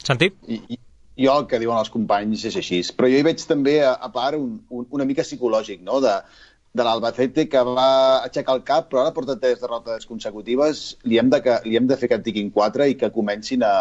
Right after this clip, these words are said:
Speaker 2: a no confiar en ells mateixos, i que, perquè semblava que, que revifava, perquè havia fet una, un, una ratxa que nosaltres no hem tingut encara. I igual que el Castelló, hem d'anar allà i guanyar-los, bàsicament per, eh, i enteneu-me, eh, enfonsar-los psicològicament també, perquè ells estan en les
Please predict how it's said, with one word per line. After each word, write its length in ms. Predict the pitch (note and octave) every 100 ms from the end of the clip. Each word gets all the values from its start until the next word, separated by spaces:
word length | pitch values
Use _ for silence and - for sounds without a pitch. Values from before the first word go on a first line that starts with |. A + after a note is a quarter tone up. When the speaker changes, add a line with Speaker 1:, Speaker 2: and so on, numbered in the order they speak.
| -
Speaker 2:
a 60 | G#2
no 80 | G#2+
confiar 360 | A2+ A#2 A2 G#2
en 60 | G2+
ells 80 | F#2+
mateixos, 440 | F#2 G2+ - B2
i 0 |
que, 200 | C3 G2+ F2 F2 -
perquè 320 | G#2+ - F#2+ F#2+
semblava 400 | - G#2+ G#2 B2+
que, 140 | - A2+ G2+
que 160 | - G#2+
revifava, 400 | G2 G2 B2+ E3 A#2
perquè 160 | G2
havia 140 | G2 -
fet 80 | C3+
una, 160 | A2 G2 - - - - A2+
un, 160 | A2 G#2 F#2+ F2 E2 D#2+
una 160 | F#2 A2+
ratxa 240 | A2 D3+
que 60 | D3
nosaltres 180 | G#2+ C3
no 20 | B2+
hem 80 |
tingut 320 | E2+ A2 D#3 F#2
encara. 380 | F#2 F#2 E2 - _ _ A#2+
I 80 | G#2+
igual 220 | G#2 G#2
que 80 | C3
el 60 | C3+
Castelló, 320 | - B2 B2
hem 160 | A2
d'anar 160 | B2 A#2
allà 140 | C3 D3+
i 80 |
guanyar-los, 640 | A#2+ A#2 C3+ A2+ F2+ - - - - -
bàsicament 480 | G#2 B2 C#3 C3 C#3 D3+
per, 320 | B2 A2 G2
eh, 720 | F#2+ - _ - _ F#2 F2+ A2
i 80 | G#2
enteneu-me, 500 | G2 G2+ G2 B2+ A2+
eh, 20 | A#2+
enfonsar-los 420 | A2+ A2 B2 B2+
psicològicament 640 | A2+ A2 A2+ A#2+ A2 A#2+
també, 320 | C3 B2 A#3 C#3 - - - -
perquè 300 | - G#2 G2+ G2+
ells 140 | B2+
estan 180 | C3 D#3
en 120 | A#2+
les 100 | G2